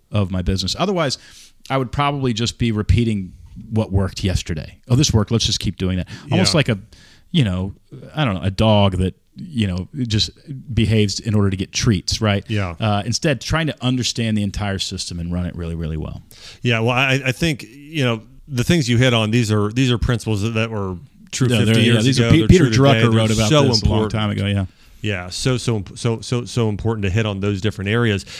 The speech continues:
Speaker 2: You know, one, one other thing that I think that you've done such a good job of is, uh, also, you know, in, in your book, you talk about,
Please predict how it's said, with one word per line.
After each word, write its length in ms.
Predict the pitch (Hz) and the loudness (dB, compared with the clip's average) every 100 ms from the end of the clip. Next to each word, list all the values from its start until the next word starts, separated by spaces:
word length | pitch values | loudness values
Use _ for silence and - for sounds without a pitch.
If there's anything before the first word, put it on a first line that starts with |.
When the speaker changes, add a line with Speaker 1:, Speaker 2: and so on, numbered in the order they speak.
| - | -2
Speaker 2:
You 80 | 135 | 2
know, 80 | 135 | 4
one, 180 | 175 160 | 2 2
one 140 | 190 | 0
other 180 | 175 127 | 2 0
thing 260 | - 135 | 0 0
that 100 | 117 | 2
I 80 | 107 | 0
think 360 | 101 123 113 - | 0 -2 -4 -2
that 240 | 107 101 | -2 -2
you've 180 | 117 113 | -2 0
done 160 | 113 107 | 0 0
such 220 | 113 98 | -2 -2
a 40 | |
good 140 | 98 92 | -2 0
job 260 | 113 107 | 2 2
of 140 | 101 95 | 0 0
is, 240 | 95 - - - - - | -2 -4 -12 -20 -20 -6
uh, 180 | 110 107 | -6 -4
also, 600 | 123 143 - 120 104 98 - - _ - - - | -2 0 0 0 -2 -4 -10 -20 _ -20 -18 -4
you 120 | 127 | -2
know, 160 | 110 110 | -2 -2
in, 280 | 123 120 - - - - - | -4 -4 -8 -12 -12 -10 -2
in 160 | 127 | 0
your 160 | 143 170 | 2 2
book, 240 | 127 120 | 2 0
you 80 | 120 | -2
talk 240 | - 107 | -2 -2
about, 380 | 107 98 95 95 | -2 -2 -2 -4